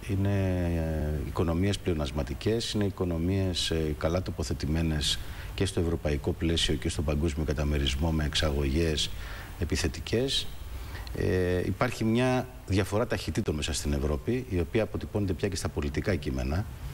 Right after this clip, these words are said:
γιατί η συζήτηση πια εδώ και ένα χρόνο τουλάχιστον, ε, διατυπωμένη επισήμως από την Επιτροπή και τον Πρόεδρο της Επιτροπής, είναι ότι πάμε σε μια Ευρώπη πολλών ταχυτήτων. Ε, υπάρχει μια δυσκολία εκεί για το μέλλον της Ευρώπης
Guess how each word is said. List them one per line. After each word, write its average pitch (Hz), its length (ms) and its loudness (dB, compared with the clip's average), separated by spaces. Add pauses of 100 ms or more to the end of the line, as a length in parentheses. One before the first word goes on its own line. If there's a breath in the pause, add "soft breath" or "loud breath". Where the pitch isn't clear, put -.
γιατί 76 180 0
η 92 40 4
συζήτηση 82 500 2
πια 85 220 0
εδώ 82 180 0
και 82 100 0
ένα 80 120 0
χρόνο 82 260 0
τουλάχιστον, 90 580 0 (680 loud breath)
ε, 80 200 2
διατυπωμένη 78 600 2
επισήμως 85 580 0
από 67 220 -4
την 69 300 -2
Επιτροπή 67 520 0
και 76 140 0
τον 67 160 -2
Πρόεδρο 107 500 2 (440 loud breath)
της - 140 -2
Επιτροπής, - 600 0
είναι 143 160 2
ότι 139 120 0
πάμε 127 240 0
σε 120 120 0
μια 113 160 2
Ευρώπη 101 280 2
πολλών 95 240 2
ταχυτήτων. - 500 -4 (760 loud breath)
Ε, 80 680 2
υπάρχει - 360 -2
μια 113 280 2
δυσκολία 92 680 2
εκεί 71 300 -2
για 92 220 2
το 80 100 -4
μέλλον 85 380 2
της 71 180 0
Ευρώπης 73 720 0